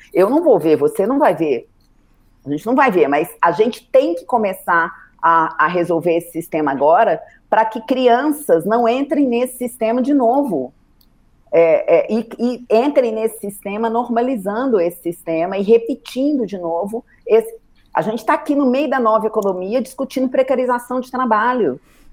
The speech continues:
com startup. Olha que, o que que tem de novo numa economia que reproduz o que era o compo-, o, o que reproduz esse tipo de ideia?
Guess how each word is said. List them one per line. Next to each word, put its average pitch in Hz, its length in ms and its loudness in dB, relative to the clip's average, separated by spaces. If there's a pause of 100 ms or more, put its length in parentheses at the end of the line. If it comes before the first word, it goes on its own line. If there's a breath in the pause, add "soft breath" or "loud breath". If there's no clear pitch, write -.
(180)
com 240 140 2
startup. 254 1000 0 (1300)
Olha 190 180 4
que, - 180 -8 (1800 soft breath)
o - 80 0
que 311 160 -2
que - 100 -8
tem 294 160 0
de 262 140 0
novo 214 720 2
numa 185 280 -2
economia 170 560 -2
que 180 120 -6
reproduz 170 600 -2
o 170 60 -4
que 170 160 0
era 165 160 6
o - 20 -8
compo-, - 340 -4
o, 165 220 2
o 151 40 -8
que - 140 -2
reproduz 180 520 0
esse 170 180 -4
tipo 175 220 -6
de 151 120 -4
ideia? 156 540 2